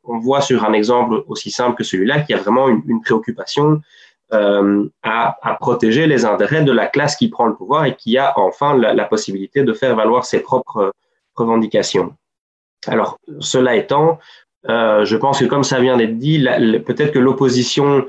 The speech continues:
euh, je veux dire, bourgeoisie, classe populaire est un, est un peu simpliste et mérite d'être, euh, effectivement affinée, puisque, euh,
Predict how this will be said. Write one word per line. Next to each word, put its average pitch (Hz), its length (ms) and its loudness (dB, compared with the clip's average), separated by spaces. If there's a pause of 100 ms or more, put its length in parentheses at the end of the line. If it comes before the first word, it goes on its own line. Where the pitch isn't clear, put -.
(340)
euh, 104 260 2
je 104 120 0
veux 117 80 2
dire, 117 160 2
bourgeoisie, 123 640 2
classe 131 200 -2
populaire 123 380 0
est 120 140 -2
un, 113 180 -2
est 113 180 -4
un 104 100 -2
peu 123 180 2
simpliste 123 600 -2
et 120 80 0
mérite 110 340 -2
d'être, 107 260 -4
euh, 98 140 0 (400)
effectivement 113 540 0
affinée, 123 400 0
puisque, - 240 -4
euh, 120 680 0